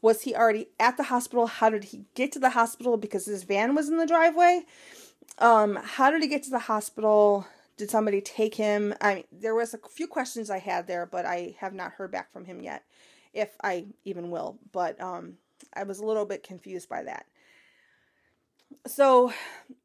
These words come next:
at th-, at exactly <laughs> three oh one, Tanya calls the police, and there's no answer. Now, remember, this is very small town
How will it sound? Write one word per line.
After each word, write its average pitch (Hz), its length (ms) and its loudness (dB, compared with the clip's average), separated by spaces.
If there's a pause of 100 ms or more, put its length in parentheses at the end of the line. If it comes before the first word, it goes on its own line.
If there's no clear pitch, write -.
(320)
at - 240 0
th-, 233 140 -16 (140)
at 233 120 -4
exactly 202 600 2
<laughs> - 220 -4
three 233 280 0
oh 240 80 8
one, 196 380 2 (340)
Tanya 185 500 -2
calls 175 380 -2
the - 100 -10
police, - 440 -12
and 185 420 -8 (420)
there's 202 480 0
no 185 200 -4
answer. - 460 -12
Now, 196 240 -2
remember, 214 460 -2
this 190 280 -6
is - 420 -6 (180)
very 208 240 2
small 226 300 2
town 190 440 -2